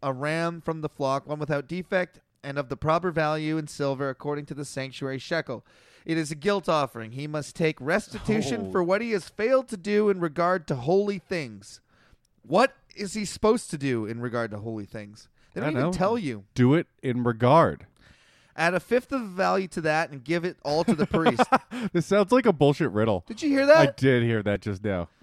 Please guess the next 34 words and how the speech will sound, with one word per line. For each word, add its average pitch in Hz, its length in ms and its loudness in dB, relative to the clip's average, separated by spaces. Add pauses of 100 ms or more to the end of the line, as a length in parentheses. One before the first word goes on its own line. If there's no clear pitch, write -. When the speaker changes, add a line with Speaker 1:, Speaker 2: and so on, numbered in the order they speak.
(500)
Speaker 1:
Take 277 220 -2
twenty 294 300 2
percent 262 560 -2
and 196 140 -10
just 240 260 -6
give 254 220 -4
that 233 280 0
to 214 60 -12
the 180 140 -8
priest. 220 520 -6 (1300)
Jesus 226 540 -6
Christ. 175 560 -4 (160)
Speaker 2:
I 165 40 0
can't 311 280 4
believe 277 420 4
back 143 300 6
then. 120 380 2
Well, 165 120 4
I 190 40 4
guess 165 200 0
I 143 60 6
Speaker 1:
This 110 80 2
Speaker 2:
do 113 80 6
Speaker 1:
isn't 110 160 4
Speaker 2:
believe 98 140 2
it. - 20 4
Speaker 1:
corruption 269 420 2
and 240 140 -4
nepotism, 208 680 -2
like, 160 280 -4
already 208 520 4
written 180 380 -2
into 180 340 -2
it. 87 140 -12